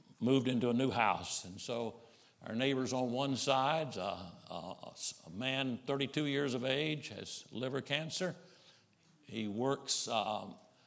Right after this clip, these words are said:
still working so far, holding out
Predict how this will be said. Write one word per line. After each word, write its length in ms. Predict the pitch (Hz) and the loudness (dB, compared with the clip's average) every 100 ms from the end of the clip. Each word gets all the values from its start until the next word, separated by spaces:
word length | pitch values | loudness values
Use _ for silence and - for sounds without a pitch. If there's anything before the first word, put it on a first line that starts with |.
| _ - | _ -16
still 320 | - 135 127 | -2 2 2
working 720 | 110 139 143 151 147 135 113 | 4 2 2 2 0 -2 -8
so 240 | - - 147 | -10 -4 -2
far, 380 | - 127 147 120 | 2 4 4 4
holding 380 | 127 127 127 | 2 2 2
out 220 | 131 139 | 4 4